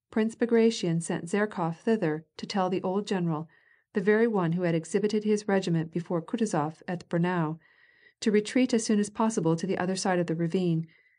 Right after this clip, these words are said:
since, probably, the right wing would not be strong enough to withstand the enemy any length of time. Tushin and the battalion covering him were quite forgotten. Prince Andrei listened attentively to Prince Bagration's conversation with his subordinates,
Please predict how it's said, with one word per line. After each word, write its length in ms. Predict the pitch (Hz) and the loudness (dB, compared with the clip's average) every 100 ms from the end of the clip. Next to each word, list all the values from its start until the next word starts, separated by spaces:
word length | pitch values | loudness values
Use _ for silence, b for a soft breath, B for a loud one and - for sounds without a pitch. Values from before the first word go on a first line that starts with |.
| b | b
since, 460 | - 196 180 - - | 0 0 0 -6 -18
probably, 680 | - 226 220 165 156 151 165 - | 0 0 0 -2 -4 -4 -8 -4
the 100 | 185 | 2
right 320 | 190 208 - | 4 2 2
wing 180 | 175 165 | 0 2
would 140 | 170 | 2
not 260 | 180 185 - | 2 0 -2
be 60 | 185 | -6
strong 360 | - 196 190 | 0 2 2
enough 280 | 175 160 160 | 2 0 -2
to 100 | 180 | -2
withstand 380 | 175 - 180 170 | -2 0 0 0
the 100 | - | 0
enemy 360 | 190 185 160 156 | 0 0 0 -2
any 180 | 170 170 | 0 2
length 260 | 160 160 160 | 2 -2 -4
of 100 | 160 | -6
time. 460 | 190 175 156 160 - _ _ _ _ _ _ _ _ | -4 -2 -4 -8 -14 _ _ _ _ _ _ _ _
Tushin 380 | - 233 254 240 - | 0 2 2 0 0
and 120 | 196 | 0
the 60 | 196 | 0
battalion 480 | 196 196 180 170 | 0 0 2 2
covering 380 | 170 208 196 170 | 0 -2 0 0
him 340 | 165 160 160 165 | 0 -2 -4 -8
were 120 | 180 | -10
quite 360 | - 180 156 - | 0 0 0 -4
forgotten. 600 | - 170 156 160 151 165 - _ _ _ _ _ _ _ _ _ _ _ _ _ _ | -6 -4 -4 -4 -8 -8 -12 _ _ _ _ _ _ _ _ _ _ _ _ _ _
Prince 220 | 262 247 | 2 2
Andrei 420 | 220 226 220 170 | 4 4 6 4
listened 300 | 160 175 175 | 4 2 0
attentively 640 | 170 - 220 202 180 151 160 | -2 0 2 2 0 -2 -4
to 120 | - | -6
Prince 280 | - 180 170 | -2 0 0
Bagration's 720 | 170 180 180 180 - 165 160 | -4 0 0 0 -2 -2 -2
conversation 680 | 190 165 165 190 190 190 165 | -2 -2 0 0 0 0 -2
with 120 | 165 | -2
his 140 | 165 | -6
subordinates, 680 | 165 190 185 170 160 165 | -4 -4 0 0 -2 -6